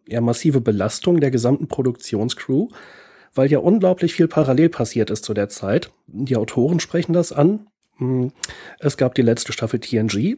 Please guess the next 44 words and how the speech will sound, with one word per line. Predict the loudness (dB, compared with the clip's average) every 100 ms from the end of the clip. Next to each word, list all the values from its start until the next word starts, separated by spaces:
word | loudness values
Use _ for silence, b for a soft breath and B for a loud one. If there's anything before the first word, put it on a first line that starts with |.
| -6
Sie | -4 0
waren | 2 2
mitten | 2 2
in | 2
den | 0
Vorbereitungen | -2 -4 0 0 0
für | -2
den | -2 -2
Kinofilm, | 2 4 4 2 -2
der | -2
direkt | -2 0 0
im | -2
Anschluss | -2 -4 -2 -2
gedreht | 0 0 -2 -2
wurde, | -2 -2 -6 _
das | -4 -4 -4
Treffen | -4 -2 -2
der |
Generationen. | -2 -2 -2 -4 -2 2 4 2 -2 B B B B B B
Parallel | -2 0 2 2 2 -2
lief | -4 -4 -2
Deep | -4
Space | -2 -2 0
Nine. | 0 0 0 -2 -4 B B B B B B 0
Und | 2 2
es | -2
liefen | -2 0 2
schon | 2
die | 2
Vorbereitungen | 2 2 4 2 4 2
für | 0 -2
Voyager, | -2 0 0 2 0
was | 0 -2
im | -2
Jahr | 0 0
direkt | 0 -2 0
nach | 2 2
T | 0 -2
N | -2
G | 0 0
ins | 0 -4 -8 -10
Fernsehen | -2 2 2 2
kommen | 0 0 0
sollte. | 0 -2 -2 -4